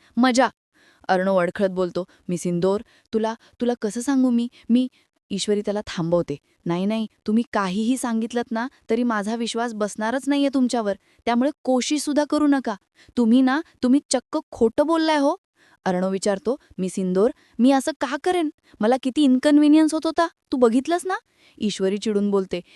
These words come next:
"ही, ही फक्त सांगायची कारणं आहेत सर. तुम्हाला मला तकलीफ देण्याचा एकही मौका सोडायचा नसतो, हेच खरंय. तुम्ही ना, तुम्ही दुष्ट आहेत सर, दुष्ट." अर्णवला धक्का बसतो, "दुष्ट?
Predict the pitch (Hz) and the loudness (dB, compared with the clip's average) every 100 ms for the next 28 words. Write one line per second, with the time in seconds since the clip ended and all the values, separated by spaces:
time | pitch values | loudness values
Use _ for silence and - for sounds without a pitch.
0 | _ - 320 - _ - 311 - 269 - | _ 0 0 0 _ -2 -2 0 -2 -2
1 | 330 269 247 269 339 - 269 226 285 302 | -4 -4 -2 -2 -2 -2 0 2 0 0
2 | - 247 - _ - 226 226 262 269 269 | -2 -4 -4 _ -4 0 2 2 2 0
3 | 262 233 226 262 240 269 277 285 226 - | -2 -4 -4 -2 0 0 2 0 0 2
4 | 277 285 269 277 277 262 240 262 285 285 | 4 4 4 2 -2 0 0 0 0 0
5 | 311 294 226 330 - 320 320 220 - _ | -2 -4 -2 -4 -2 2 2 0 -6 _
6 | _ 220 220 262 269 311 - _ 240 294 | _ 0 4 6 4 2 -4 _ 0 0
7 | 226 175 247 247 - 220 262 - 320 277 | 0 -4 -4 -4 0 0 2 0 0 0
8 | 185 254 - 320 277 - _ _ _ 175 | -2 -2 0 0 0 -2 _ _ _ -4
9 | 175 185 196 180 - 196 190 185 175 - | -4 -2 -4 -6 -4 -2 -2 -4 -8 -10
10 | _ _ - 170 311 - | _ _ -8 -6 -6 0